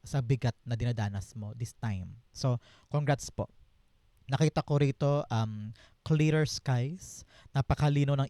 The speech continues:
isip mo, at magkakaroon ka na talaga ng solid na solid na aksyon para makabitaw na sa lahat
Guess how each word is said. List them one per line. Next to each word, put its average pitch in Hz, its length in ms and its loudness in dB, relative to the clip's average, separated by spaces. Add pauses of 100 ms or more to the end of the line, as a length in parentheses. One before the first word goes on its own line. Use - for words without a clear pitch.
isip 123 400 -4
mo, 151 160 -8 (240)
at 123 80 -4
magkakaroon 143 560 2
ka 135 80 4
na 135 80 4
talaga 127 400 4
ng 117 320 0 (320)
solid 147 640 6
na 131 80 2
solid 120 480 2
na 117 160 -4
aksyon 131 640 -4 (480)
para 127 240 6
makabitaw 127 560 2
na 113 320 0
sa - 160 -4
lahat 113 320 0